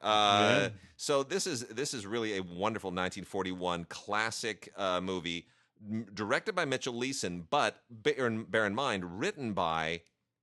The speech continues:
Speaker 1: Charles Brackett and Billy Wilder. So, yes, you know, you always have to focus, and Billy Wilder wrote a lot of great stuff for other directors, uh, and, and this is one of 'em.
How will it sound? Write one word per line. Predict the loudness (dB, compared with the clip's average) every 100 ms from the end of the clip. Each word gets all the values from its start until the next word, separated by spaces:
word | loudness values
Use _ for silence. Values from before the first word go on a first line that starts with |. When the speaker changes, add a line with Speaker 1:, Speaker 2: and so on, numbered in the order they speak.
| _ _
Speaker 1:
Charles | -2 2 4 2
Brackett | 2 4 4 2 -2
and | -2
Billy | 0 0
Wilder. | 2 4 2 -2 -14 _ _ _ _ _ _
So, | -6 0 2 2 0 -6 -10 _
yes, | -8 0 0 0 -4
you | -4
know, | -2 0
you | 0 -2
always | -2 -2
have | -4
to | -6
focus, | -2 -2 0 -4 -4
and | -4
Billy | -2 -2
Wilder | 0 0 0 0
wrote | 0 0
a | 0
lot | 0 2 0
of |
great | 0 -2
stuff | -2 -4 -2
for | -2
other | -2
directors, | 0 0 -2 -2 -6 -6 -8
uh, | -10 -4 -2 0 -2 -2 -4 -6 -6
and, | -6 -6 -8 -10 -14 -10
and | -8 -8 -8
this | -8 -8
is | -4
one | -4 -4
of |
'em. | -6